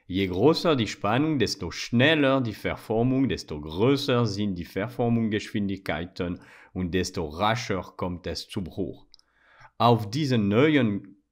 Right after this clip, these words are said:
Kurven sehen Sie die Zeit bis zum Bruch in Funktion der Spannung für verschiedene Temperaturen.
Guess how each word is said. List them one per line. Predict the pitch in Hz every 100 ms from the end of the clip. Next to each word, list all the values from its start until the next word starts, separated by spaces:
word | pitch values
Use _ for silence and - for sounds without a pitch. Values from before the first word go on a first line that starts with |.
| _
Kurven | - 131 165 117 104 87
sehen | 85 113 147 127
Sie | 104
die | 104 90
Zeit | - 101 110 139
bis | 110 104
zum | - 110
Bruch | 90 95 131 151
in | 113
Funktion | 92 107 117 117 123
der | 110 92
Spannung | - _ 92 95 120 143 151 - - _
für | - 101 98
verschiedene | - 123 143 - 127 117 107
Temperaturen. | 104 92 82 78 80 - 69 58